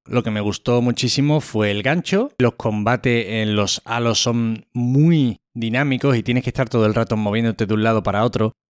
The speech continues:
porque si algo caracteriza a estos juegos es que los enemigos no son imbéciles, entonces te requieren de que estés todo el rato moviéndote de un lado para otro, saltando, acercando y alejándote de tus enemigos. No te basta con quedarte en una cobertura y poco más.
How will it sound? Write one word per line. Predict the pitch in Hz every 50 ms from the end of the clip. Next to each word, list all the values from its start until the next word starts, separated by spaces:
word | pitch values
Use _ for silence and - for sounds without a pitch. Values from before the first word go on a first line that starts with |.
| _ _
porque | - 131 113 - 117
si | 98 - - 117
algo | 117 131 135 139 135
caracteriza | 131 131 123 123 - - 131 127 120 - - 113 98 95 90
a | 98 110
estos | 113 - - 123
juegos | - - 131 120 117 117 110
es | 117 113
que | - - - 120
los | 117 113 101
enemigos | 104 101 101 101 104 110 113 117 110
no | 110 107 107 104 101
son | - - - 117 110 110 107
imbéciles, | 104 101 101 104 131 127 - 123 107 113 120 135 - - _ _
entonces | 127 110 131 120 - 151 151 -
te | _ - 123 113
requieren | 101 107 107 98 85 - 120 127 139 135 147 151 156 147
de | 131
que | 107 110
estés | 107 - - 127 117 -
todo | - 127
el | 120 113
rato | 123 123 110 139 127
moviéndote | 120 117 113 117 120 123 131 131 120
de | 113
un | 110 107
lado | 110 110 110 107
para | 90 117 113 131
otro, | 156 156 - 139 127 131 135
saltando, | - - 92 95 87 - 131 147 147 135 127 131 147 147 -
acercando | - 131 123 - 110 107 - - 131 139 143 131
y | 117
alejándote | 107 104 101 - - 123 120 117 95 -
de | 113 110 104 104
tus | 101 117 101 92
enemigos. | 98 95 95 110 156 170 151 135 127
No | 123 135 160
te | - 180
basta | 165 156 147 - - 123
con | 113 120 117
quedarte | - 127 117 117 107 - - 117
en | 110 110
una | 113 113 113
cobertura | - 117 110 104 104 - 120 120 113 107 104 101
y | 101
poco | 95 - 104 - 98
más. | 82 76 - - - -